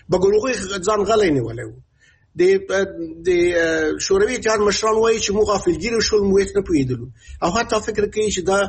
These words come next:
تحریک شوی دی چې د دې لپاره چې دا زر وځپل شي. او خو دا خبرې ډېرې دي. منتها دا دی چې، اه، په هغه وخت کې دا کودتا دغه زه-، او ان-،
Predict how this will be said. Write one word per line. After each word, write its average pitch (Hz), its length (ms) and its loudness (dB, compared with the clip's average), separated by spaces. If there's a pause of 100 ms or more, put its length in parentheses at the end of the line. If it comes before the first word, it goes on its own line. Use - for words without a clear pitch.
(340)
تحریک 165 280 0
شوی 220 280 0
دی 202 180 -2
چې 202 120 0
د 202 120 2
دې 180 160 2
لپاره 185 260 0
چې 175 80 0
دا 165 80 2
زر 165 180 0
وځپل 202 460 2
شي. 175 300 -4 (340)
او 156 60 2 (400)
خو - 100 -6
دا 135 180 -2
خبرې 226 360 0 (100)
ډېرې 185 340 2
دي. 113 220 -4
منتها 143 420 2
دا 190 200 0
دی 202 180 2
چې، 190 300 0 (400)
اه، 139 200 0
په 135 180 -2
هغه 175 260 2
وخت 151 320 2
کې 160 280 2 (140)
دا 160 120 2 (160)
کودتا 147 540 0
دغه 139 200 0
زه-، 127 240 -2 (340)
او 160 80 2
ان-، 196 380 2